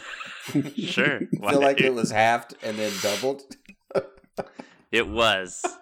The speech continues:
Speaker 2: Oh, the way this game works cracks me up.
Speaker 1: But that's just, <laughs> I mean, <laughs> he passed the save, but it's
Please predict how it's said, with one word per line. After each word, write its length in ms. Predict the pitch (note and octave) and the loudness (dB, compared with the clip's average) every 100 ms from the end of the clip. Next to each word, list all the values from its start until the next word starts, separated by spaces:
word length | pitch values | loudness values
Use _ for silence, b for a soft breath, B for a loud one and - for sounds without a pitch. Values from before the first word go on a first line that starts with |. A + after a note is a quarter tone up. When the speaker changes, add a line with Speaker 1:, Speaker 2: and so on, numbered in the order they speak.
| - - _ _ B B3 A3+ - | -20 -20 _ _ B -12 -12 -8
Speaker 2:
Oh, 220 | E3 D#3 | -4 -4
the 100 | D3 | -4
way 140 | C#3+ C#3 | -4 -4
this 160 | B2+ | -6
game 180 | B2 A#2 | -8 -8
works 320 | A2 G#2 - | -8 -10 -12
cracks 280 | - F#2+ - | -12 -12 -12
me 160 | F#2 F2 | -10 -10
up. 140 | D2 _ _ _ _ _ _ _ _ _ _ - | -10 _ _ _ _ _ _ _ _ _ _ -4
Speaker 1:
But 120 | - - | -4 2
that's 260 | C3+ B2+ | 2 0
just, 200 | D#3+ D3 - D3 - | -8 -10 -8 -8 -4
<laughs> 240 | - - | -6 0
I 100 | G3+ | 0
mean, 460 | D3 D3+ - C#3+ C3+ - | 2 0 -2 -6 -8 -4
<laughs> 60 | |
he 520 | F#3 - G3+ D3+ D#3+ F#3 | -2 -2 -4 -6 -8 -2
passed 300 | D3 D#3+ D3+ | 2 2 0
the 120 | C#3 | -10
save, 360 | - D3 C#3 A2+ | 0 2 2 2
but 120 | A2+ | -2
it's 380 | A2+ - - | -4 -8 -20